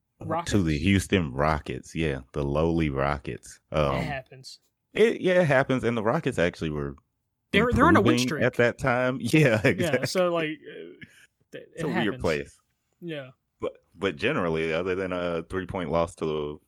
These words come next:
Speaker 2: to the Miami Heat, the Bulls have been looking stupid good,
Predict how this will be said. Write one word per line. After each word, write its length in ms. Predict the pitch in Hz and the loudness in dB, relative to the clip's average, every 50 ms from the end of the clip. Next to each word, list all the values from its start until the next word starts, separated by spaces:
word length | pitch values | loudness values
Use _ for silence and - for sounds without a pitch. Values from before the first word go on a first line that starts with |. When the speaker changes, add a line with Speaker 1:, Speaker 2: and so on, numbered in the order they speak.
| _ _ _ _ _ _ - - - | _ _ _ _ _ _ -14 -4 0
Speaker 2:
to 60 | 104 | 2
the 80 | 87 | 2
Miami 460 | 85 85 82 85 82 87 85 80 78 69 | 2 2 2 2 2 2 2 0 -2 -2
Heat, 380 | - 87 92 90 - - _ _ _ _ _ _ _ _ _ _ _ _ _ _ _ _ _ _ - | -2 -2 -2 -2 -4 -6 _ _ _ _ _ _ _ _ _ _ _ _ _ _ _ _ _ _ -8
the 100 | - 76 | -8 -4
Bulls 320 | 65 95 117 139 117 73 | -2 0 0 0 0 0
have 120 | 90 71 67 | -2 -4 -4
been 180 | 76 71 71 | -4 -4 -2
looking 320 | 76 73 - - 65 64 - | -2 -4 -4 -6 -10 -14 -16
stupid 720 | - - - _ _ _ - 143 131 113 - 78 71 - | -18 -20 -20 _ _ _ 0 0 2 2 0 -2 -2 -2
good, 400 | - 76 69 69 73 - - | -2 -2 -2 -2 -4 -6 -8